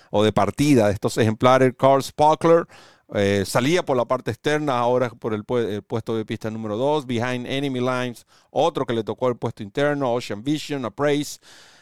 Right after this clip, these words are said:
Mysterious Night, Mischievous Angel, General Jim y Bad Flea. Son los nueve participantes del National Museum of Racing Hall of Fame, un grado dos, una carrera bastante interesante, bastante pareja,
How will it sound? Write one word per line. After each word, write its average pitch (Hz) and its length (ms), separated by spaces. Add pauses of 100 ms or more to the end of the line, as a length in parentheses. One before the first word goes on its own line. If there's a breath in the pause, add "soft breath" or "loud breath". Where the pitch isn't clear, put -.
(220 loud breath)
Mysterious 196 560
Night, 175 420 (120)
Mischievous 165 760
Angel, 135 520 (140)
General 151 460
Jim 160 340 (100)
y 151 240
Bad - 280 (100)
Flea. 151 380
Son 131 200
los 113 120
nueve 139 460
participantes 135 1000 (600 soft breath)
del 156 840
National 131 560
Museum 123 560
of 120 240
Racing 120 340
Hall 117 260
of 107 80
Fame, 123 440
un 127 160
grado 110 280
dos, 110 160
una 110 140
carrera 113 300
bastante 139 500
interesante, 117 500
bastante 113 380
pareja, 123 420